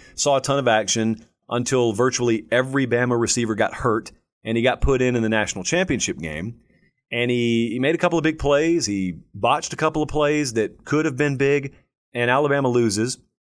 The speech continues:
Nick Saban, in the weeks afterwards, really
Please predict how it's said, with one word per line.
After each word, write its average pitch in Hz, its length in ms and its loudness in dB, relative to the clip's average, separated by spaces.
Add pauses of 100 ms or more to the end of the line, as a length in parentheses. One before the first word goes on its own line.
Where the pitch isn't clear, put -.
(120)
Nick 127 200 -2
Saban, 127 680 2 (240)
in 123 100 -2
the 117 80 2
weeks 127 260 0
afterwards, 120 680 0 (420)
really 113 640 2